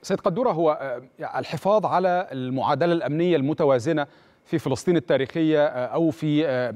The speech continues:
هذه الأراضي في عمق، آه، إسرائيل كانت مسألة أساسية للحفاظ على، آه، مكونات هذه، آه، الدولة منذ نشأتها، لكن أن يصيبها الاهتزاز بهذا القدر، هل من شأن ذلك أن ينعكس إيجابًا بأن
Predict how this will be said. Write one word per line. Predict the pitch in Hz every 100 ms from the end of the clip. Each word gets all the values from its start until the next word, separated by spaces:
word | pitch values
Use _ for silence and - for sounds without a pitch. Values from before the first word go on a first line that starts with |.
| 101
هذه | 143 156
الأراضي | 139 120 156 139
في | 135
عمق، | 139 156 -
آه، | 127 147 113 107 - - - -
إسرائيل | 156 - 147 147 160
كانت | 143 214 226 -
مسألة | 185 - 208
أساسية | 220 - 151 214 202 190 - - _
للحفاظ | 147 190 214 214 160 151 - 135 147 208 226 180
على، | 156 190 185 190
آه، | 131 131 117 120
مكونات | 147 139 175 160 180 180
هذه، | 160 170 131 143 139 - _ -
آه، | 135 139 -
الدولة | 151 135 175 147
منذ | 143 156 139
نشأتها، | 123 - 123 123 131
لكن | 165 214 196 196 - _ _ 147
أن | 160
يصيبها | 151 - 233 208 175
الاهتزاز | 156 135 143 196 160
بهذا | 147 160 170
القدر، | 147 - 175 151 - _ _ _ -
هل | 170
من | 220
شأن | 208 220
ذلك | 190 233 214
أن | 190 170
ينعكس | 151 180 156 -
إيجابًا | 180 147 190 202
بأن | 170 160 175 170